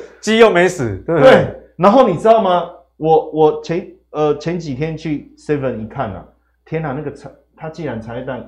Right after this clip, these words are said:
Speaker 2: 现在，他，他就换一个梗啊，什么，什么，什么，什么，什么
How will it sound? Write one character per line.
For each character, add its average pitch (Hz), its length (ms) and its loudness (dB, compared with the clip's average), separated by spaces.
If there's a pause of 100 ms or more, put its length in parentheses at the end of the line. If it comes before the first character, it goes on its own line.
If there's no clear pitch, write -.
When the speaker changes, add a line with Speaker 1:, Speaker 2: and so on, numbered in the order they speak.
(200)
Speaker 2:
现 147 200 -10
在， 139 180 -6 (380)
他， 170 320 -8
他 - 100 -10
就 208 160 0
换 190 320 2
一 127 60 -6
个 135 100 0
梗 110 320 -6
啊， 80 80 -18 (480)
什 - 160 -10
么， 135 220 -4
什 - 160 -10
么， 147 180 -2 (400)
什 - 180 -10
么， 156 220 -4 (140)
什 - 160 -10
么， 156 240 -6
什 - 240 -12
么 160 200 -4